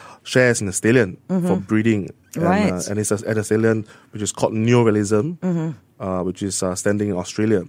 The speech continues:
Speaker 2: Right.
Speaker 1: So yes, we are officially in the breeding indus-, uh, breeding business
Speaker 2: Well,
Speaker 1: now,
Speaker 2: good.
Speaker 1: which I'm very happy about.
Speaker 2: Congratulations.
Speaker 1: So I think for, for our,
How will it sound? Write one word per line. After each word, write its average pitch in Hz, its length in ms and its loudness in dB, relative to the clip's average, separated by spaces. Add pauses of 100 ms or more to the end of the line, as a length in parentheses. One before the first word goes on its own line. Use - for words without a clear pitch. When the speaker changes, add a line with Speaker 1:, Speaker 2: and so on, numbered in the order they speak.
(140)
Speaker 2:
Right. 151 140 -2
Speaker 1:
So 110 80 2
yes, 117 340 2
we 107 120 0
are 92 100 4
officially 113 400 2
in - 20 0
the 98 80 0
breeding 107 300 0
indus-, 98 260 -2
uh, 98 140 -2
breeding 113 320 0
business 107 320 -2
Speaker 2:
Well, 120 160 2
Speaker 1:
now, 139 60 -2
Speaker 2:
good. 247 180 -2 (160)
Speaker 1:
which - 80 0
I'm 113 160 2
very 107 160 4
happy 123 320 2
about. 117 320 4
Speaker 2:
Congratulations. - 160 -8 (400)
Speaker 1:
So 165 160 4
I - 20 4
think 185 300 2
for, 117 400 4
for - 160 2
our, 113 180 2